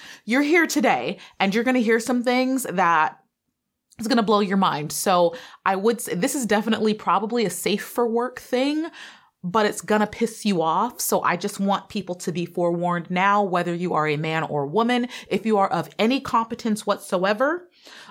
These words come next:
a lot of the rhetoric regarding the people I'm about to discuss is going to upset you. Now,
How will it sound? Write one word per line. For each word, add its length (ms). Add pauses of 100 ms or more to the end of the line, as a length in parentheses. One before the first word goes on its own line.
a 80
lot 200
of 100
the 80
rhetoric 680
regarding 960
the 100
people 320
I'm 120
about 260
to 60
discuss 440
is 100
going 280
to 120
upset 400
you. 100
Now, 240